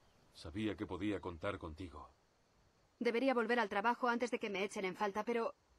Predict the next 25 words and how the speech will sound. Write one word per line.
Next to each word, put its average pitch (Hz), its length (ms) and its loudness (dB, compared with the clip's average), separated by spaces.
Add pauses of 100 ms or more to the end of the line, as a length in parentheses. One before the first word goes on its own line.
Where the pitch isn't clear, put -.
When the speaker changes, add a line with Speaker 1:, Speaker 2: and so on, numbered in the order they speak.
(140)
Speaker 2:
¿escapó 214 440 0
alguien 196 300 0
más? 214 340 -2 (220)
¿Consiguió 226 440 2
Ulfric? 262 520 0 (840)
Speaker 1:
No 120 160 -4
te 127 100 -4
preocupes. 110 680 -4 (260)
Estoy 113 260 -4
seguro 110 400 -2
de 85 140 -6
que 82 120 -6
huyó. 78 280 -8 (800)
Un 123 160 -6
dragón 120 340 2
no 110 100 2
basta 104 320 2
para 90 160 0
detener 95 440 0
a 85 80 2
Ulfric, 92 480 -4
capa 92 340 -2
de 82 100 -6
la 80 120 -2
tormenta. 73 600 -12